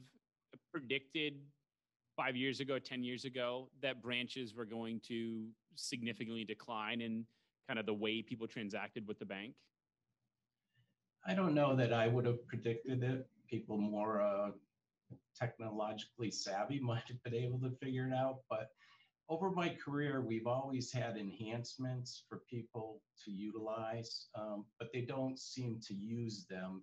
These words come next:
Speaker 2: Uh, and in this case, we kind of forced it on them. They had to learn. Um, prior to that was a nice thing to have, um, and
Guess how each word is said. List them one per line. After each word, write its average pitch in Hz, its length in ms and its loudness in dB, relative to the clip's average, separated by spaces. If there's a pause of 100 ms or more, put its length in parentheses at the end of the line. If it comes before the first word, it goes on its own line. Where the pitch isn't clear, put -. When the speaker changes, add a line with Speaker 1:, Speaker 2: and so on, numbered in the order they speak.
(120)
Speaker 2:
Uh, 90 300 -4 (360)
and 107 140 -4
in 104 140 0
this 120 320 -2
case, 95 320 -4
we - 140 -4 (120)
kind 135 180 -2
of 101 80 -2 (160)
forced 151 440 -2
it 95 220 -8 (140)
on 110 340 0
them. 87 320 -4
They 92 140 -6
had 123 340 4
to 98 60 -6 (140)
learn. 87 100 -6 (960)
Um, 95 300 -4 (120)
prior 151 260 2
to 131 100 0
that 127 300 4
was 113 180 0
a 110 60 0
nice 110 360 -2
thing 123 260 0
to 113 60 2
have, 117 560 2 (280)
um, 92 420 -4 (500)
and 98 80 -6